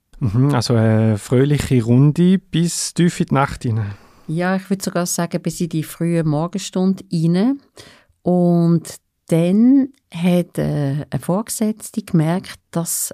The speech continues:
Speaker 2: an einer Mitarbeiterin nicht mehr so gut geht. Ihr ist aufgefallen, dass die junge Frau nicht mehr richtig hat können auf ihren Beinen stehen, dass sie auch so ein bisschen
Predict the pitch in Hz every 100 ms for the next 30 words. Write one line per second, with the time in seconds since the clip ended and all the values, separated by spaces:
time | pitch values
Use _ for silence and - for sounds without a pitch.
0 | - 151 156 143 143 151 160 147 143 147
1 | - 143 147 - 135 139 - 131 - -
2 | - - - - - - - 160 170 160
3 | - - 202 - - 175 180 175 - -
4 | - - - - 147 - 160 151 151 156
5 | 156 156 - 135 160 170 160 160 - 160
6 | 160 165 156 151 - - 147 143 - 156
7 | 151 - 147 143 135 147 170 185 - -
8 | 165 165 165 165 147 151 - - 143 -
9 | 139 - 147 147